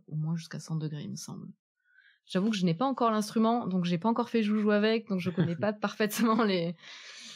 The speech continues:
Speaker 1: les choses. Mais après, euh, voilà,
Speaker 2: Mais,
Speaker 1: il
Speaker 2: euh,
Speaker 1: faut, il faut vraiment les faire varier, euh, pour obtenir, euh, ce qu'on veut, hein. C'est
Speaker 2: C'est pas exotique, en fait, six cents bars et cent degrés, ou si c'est, il faut
Speaker 1: Bon,
Speaker 2: quand
Speaker 1: un,
Speaker 2: même,
Speaker 1: un
Speaker 2: euh,
Speaker 1: petit, un petit peu quand même.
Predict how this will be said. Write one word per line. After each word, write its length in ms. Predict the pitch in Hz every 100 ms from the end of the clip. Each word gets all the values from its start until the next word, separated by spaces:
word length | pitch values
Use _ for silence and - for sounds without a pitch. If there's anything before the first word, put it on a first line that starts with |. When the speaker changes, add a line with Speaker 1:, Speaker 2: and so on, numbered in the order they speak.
| - 196
Speaker 1:
les 140 | 202
choses. 260 | 202 202 190
Mais 80 |
après, 400 | 175 175 226 226
euh, 80 | 196
voilà, 200 | 175 185
Speaker 2:
Mais, 100 | 117
Speaker 1:
il 40 | 110
Speaker 2:
euh, 160 | 101
Speaker 1:
faut, 200 | 202 196 -
il 80 |
faut 340 | 180 185 180 175
vraiment 340 | 175 185 196
les 100 | 190
faire 380 | 170 - - 180
varier, 480 | 180 175 180 208 214
euh, 60 |
pour 200 | 165 -
obtenir, 420 | 165 165 175 185 170
euh, 120 | 156
ce 80 | -
qu'on 100 | 175
veut, 140 | 147
hein. 100 | 139 156
C'est 340 | - - -
Speaker 2:
C'est 160 | - -
pas 140 | 113
exotique, 440 | 110 95 117 151 131
en 80 | 110
fait, 180 | 117
six 160 | - 107
cents 160 | - 104
bars 300 | 107 110 104
et 140 | 98
cent 160 | - 104
degrés, 400 | 98 98 123 151
ou 320 | 117 95 92
si 240 | 87 113 107
c'est, 160 | -
il 80 | 95
faut 60 | 90
Speaker 1:
Bon, 80 |
Speaker 2:
quand 120 | 170 196
Speaker 1:
un, 40 |
Speaker 2:
même, 100 | 196
Speaker 1:
un 60 | 208
Speaker 2:
euh, 20 |
Speaker 1:
petit, 180 | 185 -
un 100 | 277
petit 160 | 285 339
peu 140 | 330
quand 160 | 277 226
même. 260 | 202 196